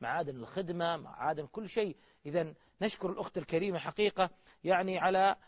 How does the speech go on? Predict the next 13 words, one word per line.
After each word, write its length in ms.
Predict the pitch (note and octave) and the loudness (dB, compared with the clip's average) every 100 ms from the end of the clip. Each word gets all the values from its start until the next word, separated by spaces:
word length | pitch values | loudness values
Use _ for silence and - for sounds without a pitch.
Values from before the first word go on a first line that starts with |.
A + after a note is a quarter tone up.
| _ - | _ 0
يعني، 380 | D3+ D#3 D#3+ D#3 | 2 4 2 2
هذا 240 | E3+ D3+ | 4 4
ما 80 | C#3+ | 0
قال. 180 | - E3+ | 0 0
نشكر 260 | G#3+ F#3+ | 0 -2
الأخ 280 | F3+ F3+ - | -2 -2 -2
أبو 160 | D3+ E3 | 0 4
غانم، 240 | F3 D#3 | 4 2
جزاك 280 | C#3+ D#3 - | -4 -4 -4
الله 140 | D3+ | -6
خير، 260 | - E3+ D#3 | -2 -2 -2
ومشاعرك 640 | C#3 C#3+ C3 D#3+ D3+ - | -4 -4 2 4 4 0
الجميلة، 560 | C#3 C3+ D3 E3 D3 | -6 -4 -2 0 0